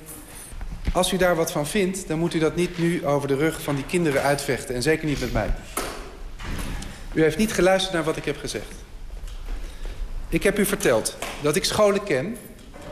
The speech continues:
die de leerlingen van deze school met open armen verwelkomen. Daar heeft u niet naar geluisterd. U komt met een reeks aantijgingen. Daar kan ik natuurlijk niets mee. Daar kan ik natuurlijk niets mee. Het enige wat ik kan doen, is de individuele ouders aanspreken.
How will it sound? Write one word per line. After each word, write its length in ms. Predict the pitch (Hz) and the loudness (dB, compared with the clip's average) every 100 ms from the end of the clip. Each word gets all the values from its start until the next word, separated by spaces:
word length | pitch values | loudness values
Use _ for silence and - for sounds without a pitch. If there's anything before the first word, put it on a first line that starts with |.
| - - - - - | -14 -14 -16 -14 -2
die 120 | 151 | 2
de 80 | 143 | 6
leerlingen 380 | 160 175 160 143 | 6 6 4 2
van 100 | 151 | 2
deze 220 | 147 135 | 2 2
school 240 | - 151 | 0 2
met 160 | 131 131 | 0 0
open 260 | 165 160 139 | 2 2 2
armen 240 | 135 127 | 0 0
verwelkomen. 680 | 127 120 135 151 160 190 233 - - | -2 0 0 0 -2 -2 -8 -10 -6
Daar 100 | - | 0
heeft 120 | 143 139 | 0 2
u 60 | |
niet 120 | 160 | 0
naar 160 | 160 135 | 2 0
geluisterd. 440 | - 120 147 180 - | 0 0 0 -2 -2
U 80 | 156 | -2
komt 240 | - 170 | 2 2
met 120 | 160 | 4
een 100 | 143 131 | 2 4
reeks 280 | 165 180 | 4 4
aantijgingen. 640 | 170 165 143 110 98 - - - - - - - - - | 0 0 0 -2 -4 -12 -16 -18 -18 -18 -16 -14 -12 -4
Daar 100 | - | -2
kan 120 | 196 214 | 2 2
ik 60 | |
natuurlijk 280 | 180 185 151 | 2 0 2
niets 180 | 180 - | 2 2
mee. 160 | 110 87 - - - - - - - - - | -2 -2 -6 -10 -14 -14 -16 -16 -16 -14 -10
Daar 100 | - | -2
kan 80 | 208 | 2
ik 60 | 180 | 2
natuurlijk 320 | 170 156 165 | 0 -2 0
niets 220 | 180 185 | 0 0
mee. 140 | - 92 | -2 -4
Het 120 | 87 | 0
enige 220 | 202 208 175 | 4 4 4
wat 120 | 156 | 2
ik 60 | 139 | 2
kan 160 | 131 | 0
doen, 380 | 135 220 247 - - - - - - - | 2 2 0 -6 -12 -12 -14 -12 -10 -2
is 180 | 143 | 0
de 220 | - 120 - | 2 0 2
individuele 600 | 202 240 202 202 185 165 | 4 4 4 6 6 4
ouders 360 | 143 151 185 | 2 2 0
aanspreken. 580 | 165 180 175 - 175 180 | -2 -4 -4 -6 -6 -8